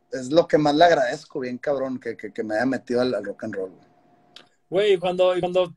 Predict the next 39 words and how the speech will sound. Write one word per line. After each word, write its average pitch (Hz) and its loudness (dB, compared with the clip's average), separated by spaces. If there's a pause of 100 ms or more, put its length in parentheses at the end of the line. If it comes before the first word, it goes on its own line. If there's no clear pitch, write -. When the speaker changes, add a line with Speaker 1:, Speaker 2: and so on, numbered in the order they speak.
Speaker 2:
te - -2
explotó 175 -2
la 226 2
carrera 208 0
con 170 -6
Panda 190 0
y 185 4
este 180 -2
pedo, 190 4
¿tu 170 2
jefe 185 4
andaba 185 6
tripeado 175 0
de, 165 -6
"No 170 -12
mames, 180 -12
neta, 175 -6
va 185 2
a 175 -10
pasar 175 -4
esto"? 180 -6 (500)
O 151 -12
sea, 175 0 (320)
¿sí - -8
te 202 4
apoyaba 190 0
cabrón 180 -4
con 185 -8
el 160 -10
proyecto 165 -8
desde 165 -6
siempre, 190 -8
o? 147 -2
Speaker 1:
Me 165 4
apo-, 175 4
me 175 0
apoyaba, 190 4
eh, 170 -8 (920)
moralmente, 170 -2